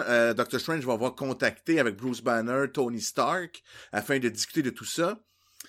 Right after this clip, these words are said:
Euh, donc, l'espèce de vaisseau en beigne arrive de ces deux personnages-là. Il y a un combat.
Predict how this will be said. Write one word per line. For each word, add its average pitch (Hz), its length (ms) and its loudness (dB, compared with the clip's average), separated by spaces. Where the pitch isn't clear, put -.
Euh, 117 440 8
donc, 143 180 4
l'espèce 156 300 4
de 147 80 6
vaisseau 147 500 4
en 123 140 2
beigne 151 440 2
arrive 131 600 -2
de 117 100 4
ces 117 140 -2
deux 123 160 4
personnages-là. 120 840 0
Il 120 60 -4
y 135 60 6
a 131 40 8
un 131 100 4
combat. 156 680 4